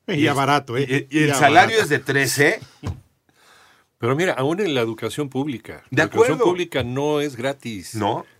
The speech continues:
Speaker 3: La pagamos tú y yo que pagamos impuestos.
Speaker 2: Ujú.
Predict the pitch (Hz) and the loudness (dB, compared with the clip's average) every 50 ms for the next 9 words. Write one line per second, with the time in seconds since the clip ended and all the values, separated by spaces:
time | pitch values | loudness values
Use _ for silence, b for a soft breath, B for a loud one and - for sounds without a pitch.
0 | _ - 98 104 104 - - 113 110 131 147 156 143 - - 143 143 143 131 131 | _ -8 -6 -6 -6 -4 -4 -4 -4 -2 -4 -6 -8 -8 -4 -2 -2 -2 -2 -2
1 | 143 147 - 131 107 110 107 110 127 135 127 - - 104 - - 120 123 - - | -4 -4 -6 -6 -6 -6 -4 -4 -6 -6 -8 -8 -10 -12 -8 -8 -10 -10 -10 -12
2 | - 104 - - 117 123 117 104 107 123 | -16 -16 -14 -10 -10 -8 -8 -8 -8 -12